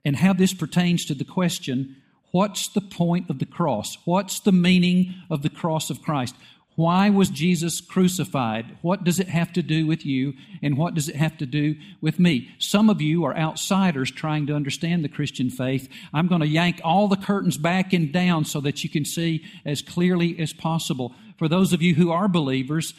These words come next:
let's be sure that you get, get this down really, really clear, because across this next week, uh, as you gather with friends and family, especially next weekend,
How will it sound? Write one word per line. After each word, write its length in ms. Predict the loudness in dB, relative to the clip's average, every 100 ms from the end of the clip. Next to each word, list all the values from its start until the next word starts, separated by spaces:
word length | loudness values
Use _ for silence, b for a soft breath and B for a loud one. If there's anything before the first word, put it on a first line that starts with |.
| B B
let's 240 | 0 0
be 180 | 4 4
sure 340 | 4 2 2 2
that 160 | 2
you 120 | 2
get, 420 | 2 0 0 -6 2
get 240 | 2 4
this 180 | 2 2
down 440 | 2 2 2 2
really, 200 | 2 2
really 240 | 2 2 2
clear, 320 | 2 2 2
because 360 | 0 -2 -4
across 280 | -4 -2 -2
this 200 | -2 -2
next 260 | -2 -4 0
week, 300 | 4 4 2 B B B
uh, 120 | -6
as 220 | 0 0 0
you 100 | -2
gather 380 | 0 0 0
with 200 | -2 -4
friends 440 | -4 0 2 2 0
and 160 | -2
family, 380 | -2 0 2 0
especially 540 | -2 -4 -4 -2 -2 -2
next 280 | -4 -6
weekend, 540 | -2 -2 0 -2 -2